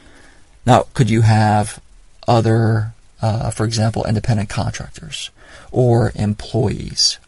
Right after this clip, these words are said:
of a single member L L C? Certainly, yes. And for, you know, the self-employed, for the independent contractors, you'll issue a ten ninety-nine N E C, non-employee compensation,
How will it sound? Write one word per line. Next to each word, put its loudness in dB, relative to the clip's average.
of -2
a -4
single -4
member -4
L -4
L -6
C? -8
Certainly, 0
yes. -2
And -4
for, -4
you -2
know, 2
the -4
self-employed, 0
for 2
the 0
independent 0
contractors, 0
you'll 2
issue 2
a 0
ten 2
ninety-nine 2
N 0
E 0
C, 2
non-employee 0
compensation, 0